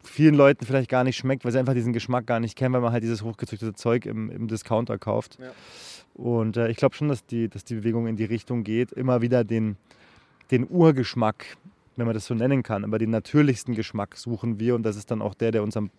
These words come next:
Speaker 1: am besten tut, also der, der uns am wohlsten tut und, äh,
Speaker 2: Ist das auch ein bisschen euer Konzept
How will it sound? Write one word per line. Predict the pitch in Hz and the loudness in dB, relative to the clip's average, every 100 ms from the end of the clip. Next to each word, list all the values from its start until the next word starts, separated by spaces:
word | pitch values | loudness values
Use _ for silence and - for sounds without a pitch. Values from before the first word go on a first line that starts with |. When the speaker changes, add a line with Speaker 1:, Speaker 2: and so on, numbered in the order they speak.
| _ _ | _ _
Speaker 1:
am | - 110 104 - | -10 -8 -8 -4
besten | 120 - - 110 | -4 -2 -8 -4
tut, | 147 127 - 117 | -4 -4 -8 -6
also | 104 | -6
der, | 98 104 107 101 - - - - _ | -4 -2 0 -2 -8 -20 -20 -20 _
der | 110 | -2
uns | 113 117 | 0 0
am | 104 | 2
wohlsten | 120 143 - | 2 2 -2
tut | 107 - 123 | -8 -6 -8
und, | 107 107 95 | -6 -6 -4
äh, | 104 101 101 - _ - _ _ - - _ - _ | -6 -6 -8 -18 _ -20 _ _ -20 -20 _ -20 _
Speaker 2:
Ist | - | -2
das | 139 | 0
auch | 120 123 | 2 4
ein | 120 | 4
bisschen | 120 131 | 2 2
euer | 117 113 | 2 2
Konzept | - 110 - 131 - | 2 0 0 -4 -8